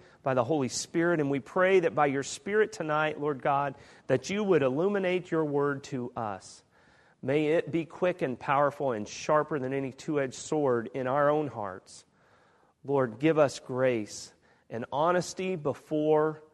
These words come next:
our God, the judge, tonight as we consider your word.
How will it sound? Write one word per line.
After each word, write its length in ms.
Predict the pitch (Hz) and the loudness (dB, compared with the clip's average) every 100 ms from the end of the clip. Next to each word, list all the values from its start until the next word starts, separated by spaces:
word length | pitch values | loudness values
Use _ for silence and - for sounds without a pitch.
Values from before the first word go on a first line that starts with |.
| _ _ _ _ _ _ _ _ _ _ _ _ _ | _ _ _ _ _ _ _ _ _ _ _ _ _
our 180 | - 135 | -2 0
God, 560 | 117 135 113 107 98 104 | 2 0 0 -2 -6 -8
the 80 | 110 | -8
judge, 600 | 120 131 117 98 92 - - _ _ _ _ _ _ _ _ _ | -2 0 2 -2 -8 -18 -20 _ _ _ _ _ _ _ _ _
tonight 460 | 135 127 113 101 - | -6 -4 -4 -6 -8
as 200 | 113 110 | -10 -6
we 100 | 123 | -8
consider 480 | - 120 - 135 135 | -8 -12 -6 -4 -2
your 180 | 135 | -2
word. 460 | 135 110 107 101 104 | -2 -2 -2 -4 -8